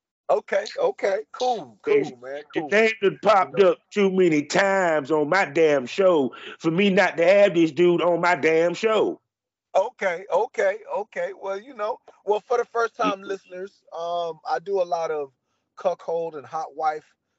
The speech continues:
Speaker 1: stuff. I also do a lot of body positive content, you know, B B W, uh, thick content. So, um, a lot of those fans, now that I'm branching out into the live situations,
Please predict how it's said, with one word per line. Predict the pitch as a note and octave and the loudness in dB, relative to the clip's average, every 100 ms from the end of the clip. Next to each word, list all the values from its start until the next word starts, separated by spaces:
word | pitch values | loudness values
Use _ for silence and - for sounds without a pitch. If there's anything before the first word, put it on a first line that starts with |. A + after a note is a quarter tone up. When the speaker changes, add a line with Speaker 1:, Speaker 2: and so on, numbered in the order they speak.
| _ | _
Speaker 1:
stuff. | _ F3+ E3 E3+ | _ -8 -6 -4
I | D3+ - | -4 -4
also | C#3+ D3+ D#3+ D3 | -6 -6 -10 -10
do | D#3 | -8
a | |
lot | D3 C#3+ | -4 -4
of | C3 | -2
body | C#3+ D3 C#3+ | -4 -4 -8
positive | - D3 C#3+ D3+ C#3+ | -8 -8 -8 -12 -14
content, | - D3 C#3+ - D3+ C#3 | -12 -10 -12 -16 -16 -16
you | C3+ C#3 | _ -18
know, | B2+ A#2 - | -16 -16 -18
B | C#3+ | -20
B | C#3+ C3+ | -20 -10
W, | C#3+ C#3 C3+ C#3 C#3 C3+ _ _ _ - | -6 -6 _ -20 -20 -20 _ _ _ -14
uh, | B2 A#2+ _ | -14 -14 _
thick | D#3+ D3 - | -14 -14 -10
content. | D3+ C3+ - D3+ C#3 - | -10 -10 -14 -16 -16 -18
So, | - C#3 A#2+ - _ _ _ - B2 | -12 -10 -10 -16 _ _ _ -18 -16
um, | B2 A#2+ A#2 A#2 A2+ G#2+ _ _ _ _ - - - | -14 -14 -16 -20 _ _ _ _ _ _ -20 -16 -6
a | C#3+ | -2
lot | D3+ F3 | -2 -2
of | D3 | -2
those | E3 E3 - | -2 -2 -6
fans, | - E3+ D#3 D3 C3 _ | -10 -8 -8 -10 -12 _
now | C#3+ D3 D3+ | -6 -2 -2
that | D3 | -4
I'm | D3+ C#3+ | -6 -6
branching | C#3+ D3+ - D3 | -8 -12 -12 -4
out | D3 | -4
into | C#3+ C#3 E3+ | -4 -14 -16
the | D3 | -10
live | C#3 D3 C#3+ C#3 | -6 -6 -6 -10
situations, | D3+ - C#3 C#3+ C#3 - B2+ A#2+ | -16 -20 -10 -8 -8 -12 -20 _